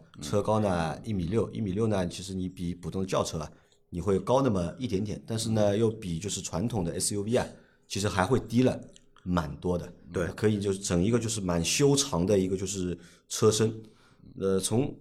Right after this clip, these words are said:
Speaker 2: 脑补出来的这个形状啊，我觉得应该就是一个身材很好的
Speaker 3: 嗯。
Speaker 2: 一台车，是吧？那这是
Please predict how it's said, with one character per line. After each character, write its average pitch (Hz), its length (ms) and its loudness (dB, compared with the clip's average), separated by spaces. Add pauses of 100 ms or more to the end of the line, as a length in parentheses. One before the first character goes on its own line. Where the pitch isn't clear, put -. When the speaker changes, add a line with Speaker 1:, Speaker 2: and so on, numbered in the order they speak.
Speaker 2:
脑 110 280 6
补 - 180 0
出 - 160 0
来 101 140 6
的 95 80 2
这 98 100 -4
个 98 80 -2
形 82 280 0
状 110 280 4
啊， - 80 -14 (260)
我 98 180 -6
觉 107 100 -2
得 101 340 0 (340)
应 107 60 -6
该 101 80 0
就 92 140 -4
是 92 140 -6
一 90 40 -4
个 85 220 -6 (260)
身 131 280 2
材 82 340 -4 (320)
很 - 420 -6
好 90 200 0
的 80 100 -10 (380)
Speaker 3:
嗯。 87 160 -8 (560)
Speaker 2:
一 135 100 -4
台 80 160 -4
车， - 160 -8 (800)
是 101 40 -12
吧？ 98 140 -12
那 85 100 -4
这 - 140 -6
是 87 260 -4